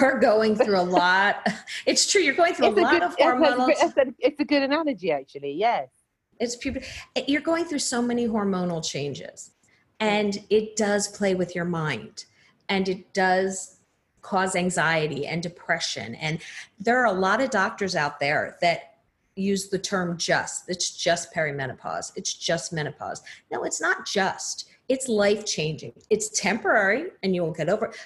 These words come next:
Speaker 1: but give yourself a little grace in the process. Know your body, research things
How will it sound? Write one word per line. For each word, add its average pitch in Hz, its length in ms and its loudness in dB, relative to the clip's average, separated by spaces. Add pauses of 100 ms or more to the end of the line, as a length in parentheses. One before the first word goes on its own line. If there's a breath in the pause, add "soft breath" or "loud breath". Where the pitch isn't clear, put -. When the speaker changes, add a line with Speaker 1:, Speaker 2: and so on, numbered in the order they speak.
(140 loud breath)
Speaker 1:
but 226 120 0
give 277 140 0
yourself 320 360 -2
a 214 40 0
little 185 260 2
grace 165 540 -2
in 180 120 -6
the 151 60 -4
process. - 840 -2 (260 loud breath)
Know 190 360 4
your 269 180 0
body, 180 600 0 (220 loud breath)
research 226 1040 -2
things 202 580 0